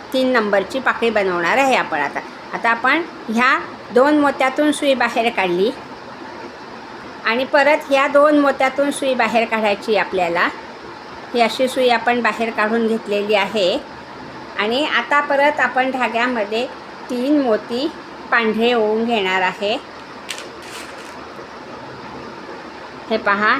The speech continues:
हे तीन पांढरे मोती ओवून घेतले, एक रंगीत मोती आणि परत तीन पांढरे मोती. अशा आपल्याला शेवटपर्यंत आता ओवून घ्यायचे आहे पाकळ्या करण्याकरता. आता हे तीन मोती ओवून घेतले आणि आता परत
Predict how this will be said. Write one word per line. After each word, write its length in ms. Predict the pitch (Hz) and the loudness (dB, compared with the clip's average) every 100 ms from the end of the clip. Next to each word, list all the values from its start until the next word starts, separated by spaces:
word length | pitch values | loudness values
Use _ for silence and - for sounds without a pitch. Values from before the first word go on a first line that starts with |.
| - | 2
हे 120 | 262 269 | 4 4
तीन 300 | 277 269 262 | 4 0 2
पांढरे 420 | 254 233 226 226 | 2 2 2 2
मोती 380 | 220 214 - 226 | 2 0 0 0
ओवून 260 | 202 220 | 2 2
घेतले, 400 | 247 233 226 233 - - - - - - | 0 -2 -4 -4 -4 -12 -18 -16 -14 0
एक 200 | 247 233 233 | 2 2 2
रंगीत 520 | 220 202 240 269 277 | 2 4 2 2 2
मोती 420 | 262 247 254 294 - - | 2 2 0 -2 -4 -4
आणि 220 | 196 226 | 0 2
परत 360 | 247 262 208 233 - 220 | 2 4 6 6 4 -2
तीन 200 | 214 247 | 0 2
पांढरे 440 | 220 185 175 240 | 0 0 0 0
मोती. 360 | 277 220 - 127 - - - - - - - | 2 0 -2 -12 -12 -16 -16 -14 -16 -14 -4
अशा 240 | 220 311 302 | -2 2 2
आपल्याला 400 | 302 285 294 311 | 4 2 4 2
शेवटपर्यंत 680 | 311 247 240 - 247 226 233 | 2 2 2 0 0 0 2
आता 320 | 233 - 233 | 0 2 2
ओवून 300 | 220 202 214 | 2 2 0
घ्यायचे 440 | 226 190 - 196 220 | 2 0 -2 0 2
आहे 280 | 175 170 | 2 -2
पाकळ्या 360 | 170 165 - 196 | -2 -2 0 -2
करण्याकरता. 640 | 196 165 165 233 269 - 135 - - - - | 0 -2 -2 0 -2 -4 -12 -12 -16 -16 -12
आता 180 | 175 254 | -2 0
हे 200 | 247 302 | 2 0
तीन 340 | - 254 247 | 0 -2 0
मोती 280 | 233 202 202 | 0 0 0
ओवून 240 | 190 185 190 | 0 2 0
घेतले 360 | 196 180 226 233 - | -2 0 0 0 -8
आणि 220 | 185 226 240 | -4 0 0
आता 180 | 262 | 2
परत 340 | 277 277 262 | 2 2 4